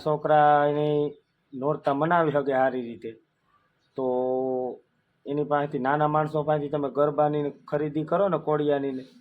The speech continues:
તો ભગવાન રાજી થાય, માં ભગવતી રાજી થાય અને એની રોજીરોટી હાલે રાખે.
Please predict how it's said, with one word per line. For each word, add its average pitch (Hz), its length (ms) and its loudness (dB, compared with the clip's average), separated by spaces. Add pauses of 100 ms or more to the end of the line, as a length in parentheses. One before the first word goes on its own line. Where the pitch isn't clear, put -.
(340)
તો - 60 -8
ભગવાન 147 480 0
રાજી 151 280 2
થાય, 151 280 0
માં 135 160 0
ભગવતી 139 480 -2
રાજી 127 300 0
થાય 95 180 -20 (680)
અને 147 140 -2 (100)
એની 160 180 0
રોજીરોટી 147 560 2
હાલે 147 220 2
રાખે. 113 300 -8